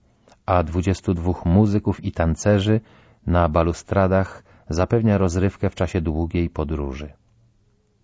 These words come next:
Każdej grupie muzyków towarzyszy niebiański obserwator, każdy w pełnej gracji pozie. Kamienne obrazy balustrady opowiadają całą historię Indii,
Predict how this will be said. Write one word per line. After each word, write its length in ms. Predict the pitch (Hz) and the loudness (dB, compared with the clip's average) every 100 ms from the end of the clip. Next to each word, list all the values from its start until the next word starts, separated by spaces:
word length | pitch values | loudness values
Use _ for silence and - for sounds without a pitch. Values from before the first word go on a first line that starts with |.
| _ _ | _ _
Każdej 560 | - 101 92 80 82 78 | -2 0 0 0 0 0
grupie 400 | 90 92 - 80 | 0 -2 0 -2
muzyków 540 | 78 92 90 90 90 | 2 2 0 -4 -6
towarzyszy 500 | - 85 85 90 - | -4 -2 -2 -2 0
niebiański 680 | 85 85 80 90 87 - 98 | 0 0 2 2 0 -2 -6
obserwator, 760 | - - 92 92 110 - 82 - - - _ | -6 -4 -2 2 0 2 -2 -4 -14 -20 _
każdy 340 | 107 92 92 | -2 0 -2
w 80 | - | -2
pełnej 340 | 101 92 90 | 0 2 2
gracji 640 | 85 87 87 - - 90 85 | 0 0 0 -4 -10 -8 -6
pozie. 520 | - 101 78 - 65 _ _ _ _ _ _ _ _ _ _ _ | -2 0 -2 -6 -12 _ _ _ _ _ _ _ _ _ _ _
Kamienne 800 | 95 87 87 90 87 80 82 87 | 0 2 4 4 4 4 2 0
obrazy 560 | 87 82 95 95 82 | -2 0 2 2 0
balustrady 720 | 80 80 82 - 98 98 92 90 - - - - | 0 0 -2 -2 0 2 2 -2 -8 -20 -20 -6
opowiadają 680 | - 95 92 95 110 104 | 0 2 2 4 4 4
całą 360 | 95 120 123 120 | 2 2 4 2
historię 600 | 92 98 - 110 110 107 | 0 -8 0 2 4 2
Indii, 720 | - 113 98 85 76 76 78 | 2 4 6 4 0 -4 -6